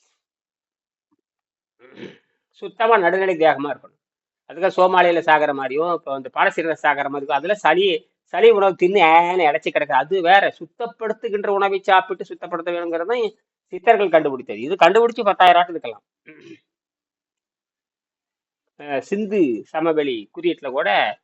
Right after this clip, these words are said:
பத்மாசனத்துல அமைந்திருக்கோம்னா யோக சிலை, யோக முத்திரை இருக்கிறது, என்கிட்ட இருக்குது, நீங்க வேணா பார்க்கலாம். அப்படின்னா பத்தாயிரம் ஆண்டுக்கு முன்னாடி வந்தாச்சு. ஆமாம், தொல்காப்பியத்திலே ஒரு தாபதர்னு வருது,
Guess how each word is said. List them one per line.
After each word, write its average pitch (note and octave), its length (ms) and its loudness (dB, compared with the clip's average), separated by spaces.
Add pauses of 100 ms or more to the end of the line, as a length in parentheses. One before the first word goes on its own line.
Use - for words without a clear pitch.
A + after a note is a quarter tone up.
(260)
பத்மாசனத்துல E3+ 560 -4
அமைந்திருக்கோம்னா D3 500 -4
யோக F#3+ 220 0 (260)
சிலை, D#3 320 -6
யோக E3+ 260 -4
முத்திரை C#3+ 300 -6
இருக்கிறது, A#2 400 -12
என்கிட்ட B2+ 320 -12
இருக்குது, C3 340 -14
நீங்க B2 200 -16
வேணா C#3 180 -8
பார்க்கலாம். G#2+ 360 -8 (1080)
அப்படின்னா G#3 300 -6
பத்தாயிரம் G3 320 4
ஆண்டுக்கு G3+ 200 0
முன்னாடி G3 180 2
வந்தாச்சு. F3 340 0
ஆமாம், C#3 500 0
தொல்காப்பியத்திலே F#3 680 0
ஒரு F3+ 140 -4
தாபதர்னு D#3 540 2
வருது, A2 300 -12